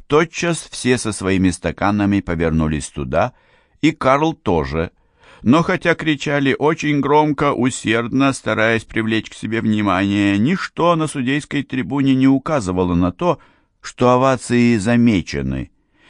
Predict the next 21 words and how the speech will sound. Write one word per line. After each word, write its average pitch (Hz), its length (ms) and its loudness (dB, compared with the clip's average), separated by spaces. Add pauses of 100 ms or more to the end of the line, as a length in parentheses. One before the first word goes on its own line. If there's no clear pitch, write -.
(240)
Как 104 240 0
и 110 40 4
раньше, 113 500 2
шеф 110 440 -4 (220)
располагался 90 800 0
в 71 80 -6
углу, 82 460 -4 (580)
а 190 100 2
его 190 240 4
напарник 139 600 0
стоял 117 400 -2
рядом, 107 460 0
подняв 82 460 -2
руку 92 340 -4
к - 180 -14
подбородку. 82 800 -4 (640)
Несколько 104 540 0
разочарованно 98 920 0
все 82 300 -4
опять 80 360 -4
уселись. 71 640 -6